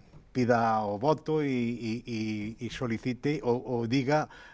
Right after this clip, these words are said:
eh, algo máis do que lle interese, máis sobranceiro do, do, do que querería que fora o Concello de Lugo.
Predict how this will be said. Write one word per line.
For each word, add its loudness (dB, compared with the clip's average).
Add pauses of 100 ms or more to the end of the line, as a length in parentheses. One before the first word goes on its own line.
eh, 0
algo 0
máis 0
do 0
que -4
lle -2
interese, -2
máis -2
sobranceiro -2
do, -4
do, -6 (480)
do -6
que -6
querería 0
que -4
fora -4
o -4
Concello -8
de -12
Lugo. -18